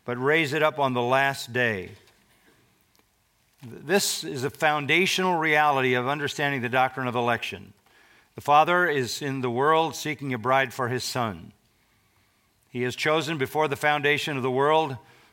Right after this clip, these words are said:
those who will make up that bride. Their names were written in the Lamb's Book of Life from before the foundation of the world.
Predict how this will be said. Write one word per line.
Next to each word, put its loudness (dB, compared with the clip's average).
those 0
who -2
will 2
make 0
up 0
that 0
bride. 2
Their 0
names -2
were -2
written -2
in -4
the 0
Lamb's 0
Book -6
of -8
Life 2
from -6
before -2
the -6
foundation -2
of -4
the -6
world. -6